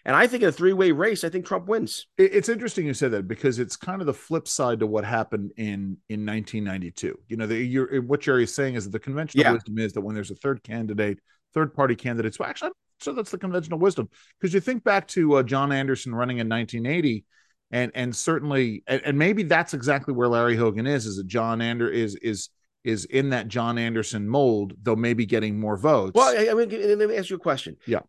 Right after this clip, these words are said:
Speaker 1: The, the Never Trumpers, they have Biden or they have Hogan.
Speaker 2: Sure.
Speaker 1: Where do they go?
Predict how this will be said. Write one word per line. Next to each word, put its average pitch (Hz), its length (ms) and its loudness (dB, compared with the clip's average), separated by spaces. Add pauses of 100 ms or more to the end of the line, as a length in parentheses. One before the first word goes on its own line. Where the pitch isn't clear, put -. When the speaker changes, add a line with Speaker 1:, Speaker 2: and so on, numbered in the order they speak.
Speaker 1:
The, 156 280 6
the 151 140 4
Never 185 340 6
Trumpers, - 760 -2 (1000)
they 123 100 6
have 120 300 2
Biden 185 560 4 (560)
or 127 160 2
they 135 120 6
have 120 160 4
Hogan. 101 400 2 (120)
Speaker 2:
Sure. 202 240 4
Speaker 1:
Where 139 100 10
do 135 40 0
they 127 160 6
go? 110 160 2